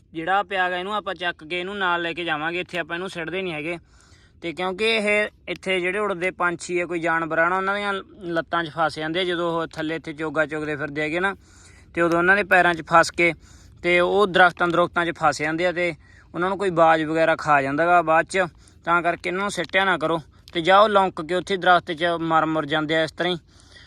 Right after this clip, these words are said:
ਤੇ ਆਪਣੇ ਇਹ ਕੰਮ ਆ ਗਿਆ, ਦੇਖੋ ਇਹ ਕੰਮ ਆ ਜਾਂਦੇ ਆ, ਤੁਹਾਨੂੰ ਮੈਂ ਦੱਸਿਆ ਸੀਗਾ। ਤੇ ਆਪਾਂ ਹੁਣ ਇਹਨੂੰ ਬੰਨ੍ਹ ਕੇ ਰੱਖਤਾ ਜੀ। ਇੱਕ ਵਾਰ ਤਾਂ ਆਪਾਂ ਚੜ੍ਹਾ ਲਿਆ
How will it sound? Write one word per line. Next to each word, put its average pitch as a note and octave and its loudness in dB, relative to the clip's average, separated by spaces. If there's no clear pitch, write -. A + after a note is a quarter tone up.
ਤੇ D#3+ 0
ਆਪਣੇ F#3+ 2
ਇਹ G#3 0
ਕੰਮ F3 4
ਆ E3 6
ਗਿਆ, E3 0
ਦੇਖੋ E3+ -4
ਇਹ F#3+ -2
ਕੰਮ F#3+ 4
ਆ F3 8
ਜਾਂਦੇ E3+ 0
ਆ, G3 4
ਤੁਹਾਨੂੰ F3 -4
ਮੈਂ F3 -2
ਦੱਸਿਆ E3 -4
ਸੀਗਾ। E3 -2
ਤੇ E3+ -6
ਆਪਾਂ E3+ 0
ਹੁਣ E3+ -6
ਇਹਨੂੰ F#3 -6
ਬੰਨ੍ਹ F3 2
ਕੇ G3 -8
ਰੱਖਤਾ D#3+ -2
ਜੀ। F3 -4
ਇੱਕ - -14
ਵਾਰ F#3+ 2
ਤਾਂ F#3+ -2
ਆਪਾਂ G3 0
ਚੜ੍ਹਾ G3+ 4
ਲਿਆ F3+ 4